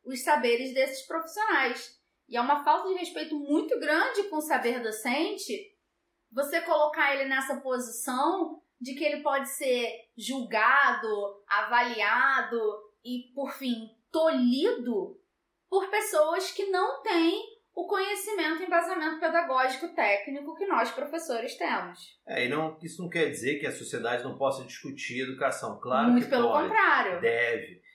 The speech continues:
Speaker 2: E não deve participar do cotidiano das escolas. Claro que pode, deve. Mas esse mecanismo, além de respeitar esse respeito a princípio ao saber dos professores,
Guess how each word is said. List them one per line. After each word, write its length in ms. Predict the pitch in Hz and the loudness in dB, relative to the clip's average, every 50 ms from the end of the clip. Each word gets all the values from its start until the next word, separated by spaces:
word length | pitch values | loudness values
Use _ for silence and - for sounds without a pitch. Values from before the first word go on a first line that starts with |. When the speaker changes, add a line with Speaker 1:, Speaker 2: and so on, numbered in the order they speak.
| _ _ | _ _
Speaker 2:
E 140 | - 127 143 | -8 -4 0
não 160 | 156 165 156 | 2 2 4
deve 220 | 156 160 160 160 160 | 6 4 4 4 2
participar 500 | 165 156 - - - - - 147 139 135 | 2 0 0 0 -4 -6 0 2 2 2
do 100 | 135 135 | 0 -2
cotidiano 360 | 131 - - 123 131 120 120 | -6 -8 -8 -8 -8 -6 -6
das 140 | 113 110 - | -6 -6 -8
escolas. 460 | - - - 113 104 - - - - - - _ _ | -10 -6 -2 0 0 0 -2 -6 -10 -14 -20 _ _
Claro 340 | 113 110 113 127 - - - | 0 2 2 2 2 -2 -6
que 100 | - 135 | -12 -14
pode, 460 | - - 131 135 139 135 131 117 - - - _ | -4 0 2 4 4 4 2 0 -4 -12 -18 _
deve. 800 | _ - 107 104 117 120 127 127 131 131 131 127 127 - 92 - - - - - _ | _ -20 -14 -4 0 0 2 2 2 2 2 0 -2 -6 -12 -16 -20 -20 -20 -20 _
Mas 320 | - 117 131 131 127 - 139 | -4 -2 -2 -2 -2 0 2
esse 300 | 170 208 214 208 202 160 | 2 2 2 2 0 -4
mecanismo, 800 | 151 143 - 139 117 113 127 151 180 185 156 127 110 107 107 | -4 -2 -2 -4 -4 -4 -4 -6 -6 -6 -8 -8 -8 -4 -2
além 260 | 107 110 131 160 180 | 0 2 2 0 0
de 180 | 170 - - 135 | -2 -4 -6 -8
respeitar 920 | 143 143 - - - 135 110 107 - - 135 127 139 156 151 135 - - - - _ _ _ _ _ _ _ | -8 -8 -8 -8 -6 -6 -6 -6 -6 -2 0 2 2 2 2 0 -4 -8 -14 -20 _ _ _ _ _ _ _
esse 320 | 120 123 120 - - 135 | -6 -4 -4 -4 -4 -4
respeito 800 | 123 110 123 131 127 123 - - - - 143 147 147 147 143 143 | -4 -2 -2 -2 -2 -2 -4 -8 -8 -4 -4 -4 -2 -2 -2 0
a 140 | 135 131 131 | 0 0 0
princípio 880 | - 127 127 - - - - - - 180 190 190 - - - 117 107 107 | -4 -6 -6 -8 -10 -10 -10 -8 -8 -6 -6 -8 -8 -10 -8 -4 -2 0
ao 100 | 107 107 | 0 -2
saber 300 | - 113 107 107 110 107 | -2 -4 -4 -4 -4 -6
dos 100 | - - | -8 -10
professores, 960 | - 117 113 - - 110 - - - 135 147 175 185 170 - 107 - - | -6 -6 -6 -4 -4 -6 -10 -6 -2 0 0 2 2 0 -2 -4 -8 -12